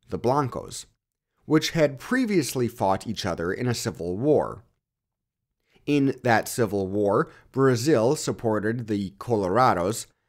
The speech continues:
and Argentina supported the Blancos. By the eighteen sixties, though, the fragile peace that had been accomplished was fracturing,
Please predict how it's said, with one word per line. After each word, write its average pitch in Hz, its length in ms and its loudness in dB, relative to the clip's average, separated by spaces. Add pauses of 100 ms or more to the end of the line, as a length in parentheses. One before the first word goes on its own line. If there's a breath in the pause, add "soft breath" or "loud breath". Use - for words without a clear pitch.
(140)
and 113 360 0
Argentina 107 800 -2
supported 101 680 -4 (140)
the 92 80 -10
Blancos. 131 720 -4 (1160)
By 123 140 4
the 104 160 0
eighteen 92 400 -4
sixties, 143 600 -2
though, 92 380 0 (320)
the 135 320 6
fragile 220 460 2
peace - 440 -6
that 101 160 -2
had 104 200 -2
been 104 140 0
accomplished 120 800 -4 (240)
was 98 360 0
fracturing, 104 840 -2